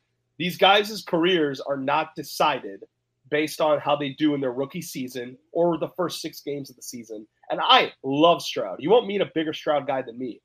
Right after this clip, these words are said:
I've, I have a dynasty league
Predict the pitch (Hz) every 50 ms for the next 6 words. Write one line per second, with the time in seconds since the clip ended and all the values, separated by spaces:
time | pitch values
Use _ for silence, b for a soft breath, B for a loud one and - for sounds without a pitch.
0 | _ _ _ _ _ 156 165 190 208 214 214 208 180 - _ _ _ _ _ _
1 | _ _ _ - 156 175 196 180 190 214 220 220 214 208 180 - - 135 127 123
2 | - 156 156 175 214 220 196 - 226 202 185 160 151 143 147 143 143 151